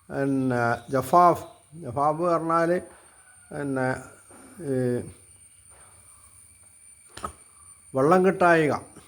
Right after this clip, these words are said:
അല്ലെങ്കിൽ പിന്നെ, ഏഹ്, രാഷ്ട്രം നേരിടുന്ന പൊതുവായിട്ടുള്ള ഈ ഊ-, ഈ, ഏഹ്, ജല എന്താ ദൗർലഭ്യത്തിൻ്റെ പ്രശ്നമാണൊന്ന്. രണ്ടാമത്തേത്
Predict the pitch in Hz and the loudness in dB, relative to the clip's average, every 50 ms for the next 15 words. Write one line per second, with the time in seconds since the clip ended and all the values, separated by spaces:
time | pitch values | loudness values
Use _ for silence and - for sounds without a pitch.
0 | _ _ - 131 120 135 139 147 151 156 160 170 180 - - - - 175 160 151 | _ _ -14 -10 -8 -6 -4 -4 -2 -2 0 -2 -2 -2 -6 -10 -10 -8 -6 -6
1 | 147 147 143 143 139 131 127 123 120 120 - - - - - _ _ _ _ _ | -6 -4 -4 -2 -2 0 0 0 0 -2 -6 -10 -16 -20 -20 _ _ _ _ _
2 | _ _ _ _ _ _ _ _ _ _ _ - 131 123 123 120 - - 160 139 | _ _ _ _ _ _ _ _ _ _ _ -12 -10 -8 -8 -8 -8 -10 -10 -6
3 | 131 123 131 135 - 165 175 185 185 180 175 170 180 180 175 180 180 180 190 185 | -4 -2 -2 -2 0 0 2 4 4 4 4 4 4 2 2 2 2 2 0 0
4 | 175 170 160 170 170 175 180 185 185 185 185 185 185 185 185 185 180 180 180 180 | 0 0 2 2 2 4 4 4 4 4 2 2 0 -4 -4 -2 -2 0 2 2
5 | 185 185 - - - - - 160 156 147 147 156 165 156 160 - 170 170 156 147 | 2 2 0 -4 -10 -12 -10 -8 -6 -6 -4 -4 -4 -6 -6 -8 -10 -8 -8 -6
6 | 135 135 131 - - - - - - - 180 - - - - - - - - - | -6 -8 -8 -10 -14 -14 -16 -16 -16 -16 -16 -18 -18 -20 -20 -20 -20 -20 -20 -20
7 | - - - - - - _ - - _ _ - 123 127 127 131 139 135 139 143 | -20 -20 -20 -20 -20 -20 _ -20 -20 _ _ -8 -8 -6 -6 -8 -4 0 2 2
8 | 156 175 190 190 190 180 - - 175 190 180 175 175 170 170 175 175 175 175 175 | 4 6 6 6 4 2 -2 -8 -10 -8 -8 -6 -4 -2 -2 -2 0 0 0 0
9 | 170 180 180 170 170 180 180 180 190 180 185 175 160 - - - - 170 165 160 | 0 0 -2 0 0 -2 -2 -2 -2 -2 0 0 0 -2 -2 -2 -2 -2 0 2
10 | 160 151 151 151 143 139 139 147 175 - - - _ _ _ _ _ _ _ _ | 2 2 2 2 2 0 0 -2 -4 -6 -10 -18 _ _ _ _ _ _ _ _
11 | - 120 131 143 156 165 170 175 175 180 185 175 185 196 185 190 190 196 | -6 -4 -2 0 4 4 4 4 4 2 0 0 2 2 2 4 4 4